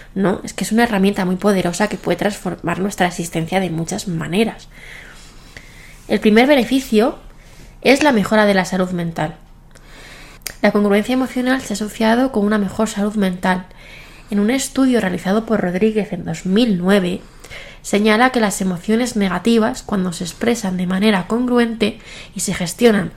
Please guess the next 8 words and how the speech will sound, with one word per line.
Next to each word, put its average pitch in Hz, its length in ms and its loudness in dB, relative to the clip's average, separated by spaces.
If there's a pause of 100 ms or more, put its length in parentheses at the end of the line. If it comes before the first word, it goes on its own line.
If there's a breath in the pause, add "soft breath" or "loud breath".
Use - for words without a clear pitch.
adecuadamente, 220 920 2 (600 loud breath)
tienen 196 360 6
menos 226 380 4
impacto 185 400 0
en 180 80 0
la 170 100 -2
salud 202 340 0
mental. 165 420 -2